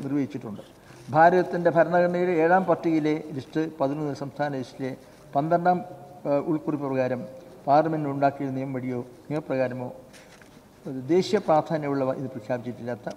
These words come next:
പ്രാചീനവും ചരിത്ര സംബന്ധവുമായ സ്മാരകങ്ങളും രേഖകളും സംബന്ധിച്ച വിഷയത്തിൽ നിയമനിർമ്മാണം നടത്തേണ്ട അധികാരമാണ് സംസ്ഥാനത്ത് നിക്ഷിപ്തമാക്കിയത്. സർ, അതുകൊണ്ട് തന്നെ സംസ്ഥാന സർക്കാരുകൾക്ക് പൊതുരേഖകളുടെ സംരക്ഷണത്തിനായി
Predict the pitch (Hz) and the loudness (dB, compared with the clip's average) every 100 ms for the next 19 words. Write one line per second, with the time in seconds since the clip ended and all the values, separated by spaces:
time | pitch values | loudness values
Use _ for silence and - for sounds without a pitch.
0 | - 123 131 147 151 170 - - - - | -4 -4 -2 -2 -2 -2 -6 -16 -20 -20
1 | - - 170 175 - 196 170 165 160 165 | -8 2 2 2 0 0 0 0 -2 0
2 | 147 143 - 135 151 143 143 135 131 143 | -2 -2 0 2 2 -2 -4 -4 -4 -4
3 | 139 127 131 123 131 120 139 127 127 123 | -6 -6 -8 -8 -8 -8 -8 -6 -6 -6
4 | - - - - 143 180 190 190 175 170 | -12 -20 -16 -6 -2 2 2 6 6 6
5 | 156 147 151 139 131 117 143 139 135 127 | 2 0 -4 -2 -4 -2 0 2 0 -2
6 | 127 - 131 123 139 135 135 123 123 151 | -6 -10 -10 -4 -4 -4 -8 -8 -8 -10
7 | - 117 98 117 - - - 135 - - | -10 -10 -12 -14 -20 -8 0 0 -2 -14
8 | - - 170 180 185 170 151 139 131 - | -18 -8 0 4 4 2 2 -2 -6 -12
9 | - - - 156 180 190 185 170 143 180 | -20 -10 -4 -2 0 0 0 -4 0 0
10 | 175 151 143 151 151 147 151 185 196 175 | 2 0 -2 -2 -2 -4 -2 0 -2 -2
11 | 185 156 156 160 160 151 147 | -6 -6 -6 -6 -8 -6 -6